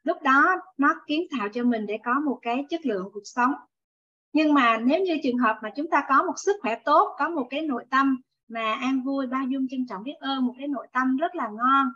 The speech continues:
một cái nội tâm rất là an vui, và chúng ta có những mối quan hệ xã hội chất lượng, thì theo các anh chị, mình có sức khỏe nè, nội tâm của mình rất là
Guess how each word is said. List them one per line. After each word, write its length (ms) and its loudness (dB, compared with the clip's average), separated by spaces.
một 140 -10
cái 140 -6
nội 260 -6
tâm 240 0
rất 180 -2
là 180 -4
an 240 -2
vui, 320 -4
và 180 -2
chúng 160 -4
ta 160 -2
có 120 2
những 220 0
mối 140 4
quan 140 0
hệ 160 -2
xã 140 -6
hội 220 -2
chất 160 -4
lượng, 320 -4
thì 80 -2
theo 180 -2
các 120 4
anh 180 4
chị, 300 0
mình 340 -2
có 200 4
sức 140 0
khỏe 260 -6
nè, 280 0
nội 280 -2
tâm 220 4
của 80 -2
mình 340 2
rất 200 -2
là 340 0